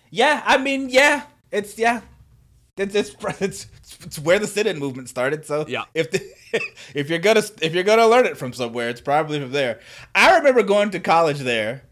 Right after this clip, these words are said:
Speaker 1: and but they, this building has been since been torn down. Scott B, the residence hall.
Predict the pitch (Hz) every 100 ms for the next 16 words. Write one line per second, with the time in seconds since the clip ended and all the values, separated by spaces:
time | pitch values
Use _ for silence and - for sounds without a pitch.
0 | _ _ _ - 135 127 123 120 123 113
1 | 110 123 139 143 123 147 117 147 147 135
2 | 139 113 113 117 - - 143 120 - 117
3 | 107 117 104 113 104 85 - 131 113 104
4 | 95 117 98 98 101 117 117 101 80 101
5 | 92 90